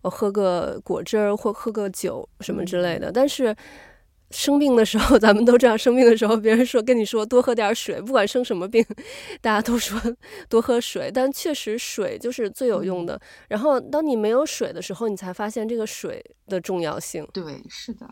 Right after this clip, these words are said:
Speaker 2: 就是还真的不一定说一定要有多大的成就，
Speaker 1: 嗯。
Speaker 2: 或者是多么显赫的名声，才能证明自己有多么的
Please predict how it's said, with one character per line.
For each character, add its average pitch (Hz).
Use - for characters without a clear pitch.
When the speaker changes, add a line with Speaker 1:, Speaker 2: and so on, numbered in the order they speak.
Speaker 2:
就 240
是 226
还 202
真 269
的 262
不 196
一 196
定 196
说 185
一 165
定 196
要 180
有 143
多 139
大 214
的 156
成 147
就， 160
Speaker 1:
嗯。 233
Speaker 2:
或 185
者 165
是 147
多 190
么 190
显 -
赫 196
的 156
名 139
声， 185
才 156
能 156
证 196
明 156
自 -
己 -
有 -
多 202
么 202
的 -